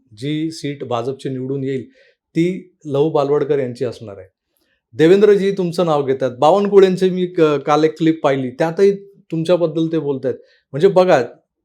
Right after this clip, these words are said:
पक्षनेतृत्व ज्याच्यावर एवढा विश्वास ठेवून चालतोय त्याचाच अर्थ हा ध्वनित होतो की खरोखर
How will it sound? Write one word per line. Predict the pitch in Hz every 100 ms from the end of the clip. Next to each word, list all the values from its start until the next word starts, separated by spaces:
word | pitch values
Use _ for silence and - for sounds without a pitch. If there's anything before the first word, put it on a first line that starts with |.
| _ _ -
पक्षनेतृत्व | - - 208 202 214 202 202
ज्याच्यावर | 185 180 196 190 156
एवढा | 156 170
विश्वास | 196 160 180 165 170
ठेवून | 160
चालतोय | 156 131 120 117 120 - _ _ _ _ _ 151
त्याचाच | 139 208 208
अर्थ | 165 160 180 190 202 - -
हा | - 170
ध्वनित | 143 156 170
होतो | 156 156 170
की | 170 175 185 196 _ _ _ -
खरोखर | 156 196 190